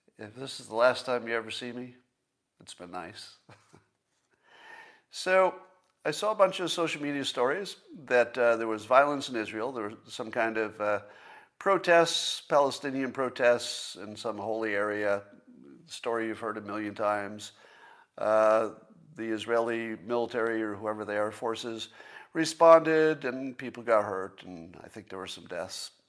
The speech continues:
So the story sounds like, you know, Groundhog Day. There's more protests, blah, blah, blah, people got hurt, blah, blah, blah. And so I said to myself, "Wow, what are they protesting?" And it wasn't in the story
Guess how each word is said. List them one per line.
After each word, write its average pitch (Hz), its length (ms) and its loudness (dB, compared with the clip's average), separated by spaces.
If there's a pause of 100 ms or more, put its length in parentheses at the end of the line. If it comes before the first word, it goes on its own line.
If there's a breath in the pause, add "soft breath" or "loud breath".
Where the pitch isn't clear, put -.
(560 loud breath)
So 175 220 0
the 165 80 2
story 208 340 2
sounds 151 300 2
like, 127 260 4 (720)
you 107 140 -8
know, 98 240 -4 (480)
Groundhog 113 580 2
Day. 117 220 -2 (1160)
There's 110 240 -6
more 127 220 0
protests, 127 1000 0 (140)
blah, 98 180 -2
blah, 110 100 -6
blah, 101 440 4
people 101 320 -14
got 95 240 -2
hurt, 95 380 -6 (160)
blah, 82 200 -8
blah, - 0 -
blah. 120 320 0 (1000 loud breath)
And 151 200 -4
so 160 180 4
I 156 80 6
said 180 220 2
to 170 40 -12
myself, 156 420 0 (140)
"Wow, 180 220 0
what 131 180 0
are 139 60 -4
they 139 140 -4
protesting?" 139 600 -6 (1200)
And 151 80 -8
it 143 80 -6
wasn't 165 320 0
in 165 120 -4
the 156 80 -6
story 175 440 -8